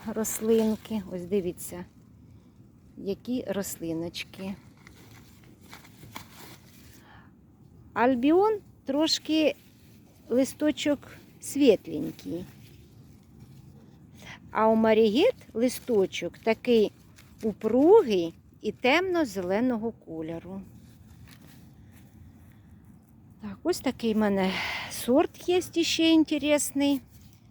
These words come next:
Він дуже цікавий, мені він подобається. Він, е, починає давати урожай з ранньої весни і до заморозків.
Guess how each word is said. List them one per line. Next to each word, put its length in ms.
Він 180
дуже 300
цікавий, 680
мені 280
він 180
подобається. 1080
Він, 340
е, 1000
починає 680
давати 540
урожай 720
з 160
ранньої 520
весни 600
і 200
до 220
заморозків. 920